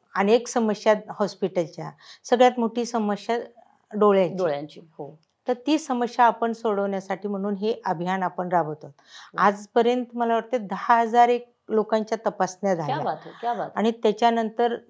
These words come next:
Speaker 1: जवळपास दोन ते तीन हजार लोकांची ऑपरेशन झाली, त्यांना चार हजार एक लोकांना चष्मे दिले आपण.
Speaker 2: वा.
Speaker 1: त्यांना उदगीर या ठिकाणी घेऊन जाऊन त्यांचं ऑपरेशन करून त्यांना परत त्यांच्या घरी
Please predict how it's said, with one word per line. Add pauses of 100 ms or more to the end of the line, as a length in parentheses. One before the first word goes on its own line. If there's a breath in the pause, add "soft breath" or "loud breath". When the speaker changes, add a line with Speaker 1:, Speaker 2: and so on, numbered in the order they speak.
(100)
Speaker 1:
जवळपास (140)
दोन
ते
तीन
हजार
लोकांची (100)
ऑपरेशन
झाली,
त्यांना (440 loud breath)
चार
हजार
एक
लोकांना
चष्मे
दिले
आपण.
Speaker 2:
वा. (160)
Speaker 1:
त्यांना (360)
उदगीर
या
ठिकाणी
घेऊन
जाऊन
त्यांचं
ऑपरेशन
करून
त्यांना
परत
त्यांच्या
घरी